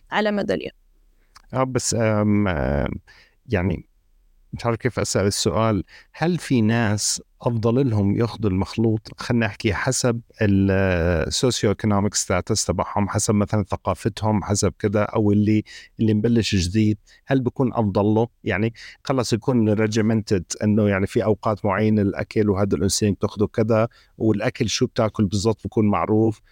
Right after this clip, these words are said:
Speaker 2: وخلص تحت-، تثبت على الأقل فترة عبين ما يصير عنده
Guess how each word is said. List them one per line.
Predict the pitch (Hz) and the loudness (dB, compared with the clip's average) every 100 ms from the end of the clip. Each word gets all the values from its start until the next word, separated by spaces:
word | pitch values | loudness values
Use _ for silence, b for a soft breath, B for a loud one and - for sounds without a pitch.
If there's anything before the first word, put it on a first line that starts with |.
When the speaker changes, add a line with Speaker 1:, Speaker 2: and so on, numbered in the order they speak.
| b b b | b b b
Speaker 2:
وخلص | 131 - 208 117 - 120 | -8 -2 0 0 -2 -6
تحت-، | - 151 - | -4 -6 -4
تثبت | - - 113 87 82 | -6 -2 -4 -2 -6
على | - 190 | -2 0
الأقل | 175 - 175 | 0 -2 -2
فترة | - 165 123 | -2 -2 -2
عبين | 87 - 127 | -2 0 2
ما | 120 120 | 2 2
يصير | 120 - 135 98 | 0 0 0 2
عنده | 120 120 120 120 | 0 2 2 2